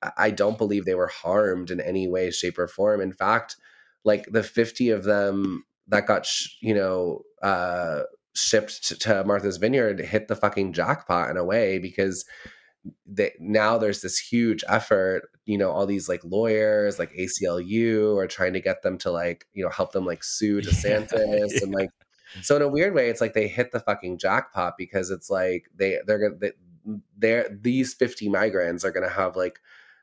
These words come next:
Speaker 1: a huge amount of, like, media support and attention because they landed on an island of, like, the elites, you know? So
Speaker 2: Right.
Speaker 1: <laughs> people are actually gonna care when they typically don't. So it's just, I don't know. Um,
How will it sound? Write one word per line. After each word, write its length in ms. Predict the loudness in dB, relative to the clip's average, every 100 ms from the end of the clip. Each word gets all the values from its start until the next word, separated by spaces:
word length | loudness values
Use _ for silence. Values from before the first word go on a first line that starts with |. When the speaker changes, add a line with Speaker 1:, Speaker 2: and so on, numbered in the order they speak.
| -2
Speaker 1:
a 80 | -2
huge 400 | 0 2 2 2
amount 320 | 0 2 2
of, 60 | -2
like, 180 | -4
media 340 | -2 0 2 0
support 440 | -2 -4 0 0
and 100 | 0
attention 580 | -4 -2 -2 0 0 -2
because 300 | -4 -4 -2
they 100 | -2
landed 400 | 0 0 0 0
on 80 | 0
an 180 | 0 -2
island 460 | -2 0 0 -2 -4
of, 200 | -6 -4
like, 300 | -4 -4 -8 _
the 120 | -2
elites, 800 | 0 2 0 -2 -8 -12 -8 -4
you 100 | -2
know? 420 | -2 -2 -2 -4 -8 -12
So 200 | -4 -2
Speaker 2:
Right. 360 | -2 -4 -6 -8 -14 _ _ _ -20 _ _
Speaker 1:
<laughs> 420 | -2 0 2 2 2
people 380 | 2 2 2
are 160 | 2 2
actually 300 | 0 0 0
gonna 340 | 2 2 0 -4 -6 -4 -4 -6 -8 -14
care 540 | -2 0 2 2 2 2
when 160 | 2 2
they 120 | 0
typically 460 | 0 -2 0 0
don't. 560 | 2 2 4 2 0 -2
So 200 | 0 0
it's 180 | 0 -2
just, 520 | -2 -2 -4 -6 -8 -2
I 120 | 0
don't 180 | 2 0
know. 460 | -2 -2 -2 -4 -2
Um, 800 | -2 -2 -2 -4 -4 -6 -8